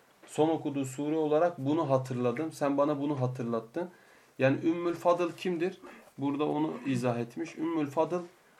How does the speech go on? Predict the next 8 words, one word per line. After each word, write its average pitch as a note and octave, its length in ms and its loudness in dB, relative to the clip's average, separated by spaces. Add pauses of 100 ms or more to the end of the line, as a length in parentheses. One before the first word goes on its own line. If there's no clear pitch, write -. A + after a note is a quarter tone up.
(120)
Abdullah D3 480 2
İbni D3 240 -4
Abbas'ın D3+ 440 -2
annesidir. B2+ 720 0 (480)
Ona D3+ 340 4
böyle E3 300 4
lakap D3+ 440 4
verilmiştir. A#2+ 720 -2